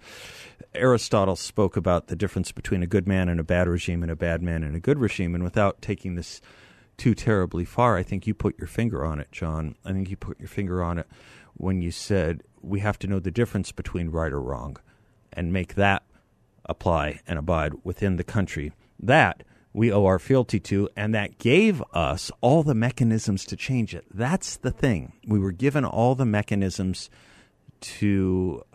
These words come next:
use. We were given all the mechanisms to exploit to make this country, country ever asymptotically closer to perfection, a more perfect union. We were never promised a perfect union.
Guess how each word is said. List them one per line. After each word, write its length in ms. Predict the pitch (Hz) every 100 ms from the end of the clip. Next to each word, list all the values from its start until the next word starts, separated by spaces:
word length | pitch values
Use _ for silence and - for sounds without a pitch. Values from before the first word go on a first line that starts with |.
| -
use. 600 | 98 123 113 87 80 -
We 80 | 95
were 100 | 90
given 240 | 101 104
all 220 | 101 95
the 80 | 113
mechanisms 680 | 107 107 107 98 95 92 -
to 160 | - 101
exploit 640 | - - - 117 92 80 - _ - _
to 100 | -
make 260 | 101 107 -
this 220 | 90 -
country, 520 | - 92 - 87 82 - - _ -
country 400 | 104 95 95 -
ever 220 | 107 113
asymptotically 880 | 98 98 - 95 - 101 95 - 87
closer 440 | - 107 95 -
to 260 | 85 - 107
perfection, 680 | - - - 78 - 69 65 - -
a 100 | 123
more 220 | 110 110
perfect 500 | 98 - 139 101 -
union. 300 | 95 85 73 80
We 100 | 131
were 120 | 143
never 220 | 143 131
promised 400 | - 113 92 -
a 40 |
perfect 440 | - 95 - 69 -
union. 320 | 71 62 -